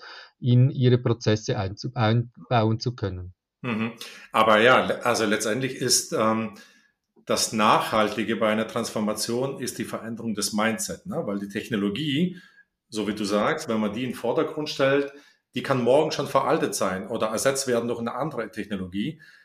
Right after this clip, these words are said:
Speaker 2: Und deswegen... Ähm, so schnell kann das Hamsterrad sich gar nicht drehen, um da, ja,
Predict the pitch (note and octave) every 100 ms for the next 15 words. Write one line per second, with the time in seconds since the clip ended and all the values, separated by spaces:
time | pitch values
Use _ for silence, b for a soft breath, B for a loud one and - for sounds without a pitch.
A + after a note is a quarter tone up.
0 | b _ A2 G#2 A2+ B2 B2+ B2+ A#2+ B2
1 | A#2+ G#2 _ _ _ - - C#3 C3+ C3+
2 | - C3 C3 - C#3 - C3 B2 B2 B2
3 | A#2+ A#2+ G#2 - B2+ C3 A2+ B2 - A2+
4 | A2 A2 A2 B B _ G#2 G#2 G#2 A2+
5 | B2 B2 - _ _ _ _ _ _ _
6 | _ _ _ A#2+ A2 -